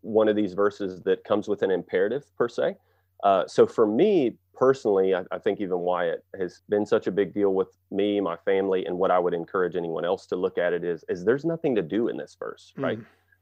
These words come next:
Speaker 1: Uh, it, it is just a declaration of you need to believe here. And, and I don't know if there's anyone out there in your audience who struggles with this, but on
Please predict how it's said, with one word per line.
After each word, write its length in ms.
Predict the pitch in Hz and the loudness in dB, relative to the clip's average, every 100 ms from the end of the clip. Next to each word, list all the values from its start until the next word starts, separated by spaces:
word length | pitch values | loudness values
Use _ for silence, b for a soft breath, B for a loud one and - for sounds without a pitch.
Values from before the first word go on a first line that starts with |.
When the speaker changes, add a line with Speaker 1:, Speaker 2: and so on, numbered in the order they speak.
| - | 0
Speaker 1:
Uh, 300 | 92 85 82 - | 2 2 0 -2
it, 160 | 110 104 | -2 0
it 140 | 104 | 0
is 160 | 101 - | -2 0
just 320 | 113 113 - | 0 0 0
a 120 | 104 | -2
declaration 720 | 90 107 - 123 110 107 101 | 2 0 2 4 4 4 0
of 100 | 92 | -2
you 140 | 90 110 | -2 2
need 220 | 117 117 | 2 2
to 80 | 120 | 0
believe 460 | 98 101 123 165 - - | 2 0 0 -4 -8 -10
here. 320 | 69 117 - b b b - | -8 -8 -10 b b b 0
And, 180 | 101 - | 0 2
and 120 | 107 | 4
I 80 | 117 | 6
don't 180 | 143 117 | 6 8
know 220 | 120 123 | 8 8
if 140 | 113 | 6
there's 220 | 123 117 120 | 2 2 4
anyone 280 | 117 110 | 4 4
out 180 | 107 113 | 2 2
there 200 | 113 110 | 4 4
in 220 | - 107 | 4 0
your 200 | 101 98 | 2 -2
audience 400 | 80 98 92 87 - | 0 -2 0 -4 -6
who 100 | 90 | -10
struggles 380 | - 120 143 | -2 -2 -2
with 140 | 92 85 | -4 -4
this, 140 | 82 - | -4 -4
but 160 | 95 - | -4 2
on 220 | 110 | 2